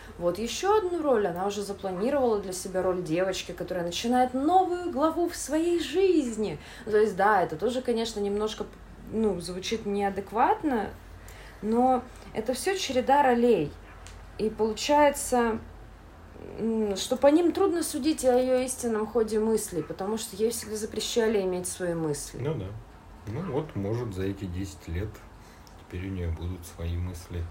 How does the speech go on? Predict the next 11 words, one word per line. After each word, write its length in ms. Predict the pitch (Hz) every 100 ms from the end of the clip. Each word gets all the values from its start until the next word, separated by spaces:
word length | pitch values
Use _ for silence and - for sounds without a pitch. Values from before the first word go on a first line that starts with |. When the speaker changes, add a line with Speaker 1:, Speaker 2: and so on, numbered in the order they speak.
| - - -
Speaker 1:
Ну, 260 | 220 277 427
как 140 | 392 349
Speaker 2:
Пускай 80 |
Speaker 1:
минимум, 300 | 320 403 381
Speaker 2:
она 80 | 311
Speaker 1:
я 60 | 285
видела 320 | 294 262 285 262
Speaker 2:
сидит. 40 |
Speaker 1:
цитату 600 | - 233 240 269 254 240 - - -
и, 560 | 202 196 185 180 165 156
м, 160 | 143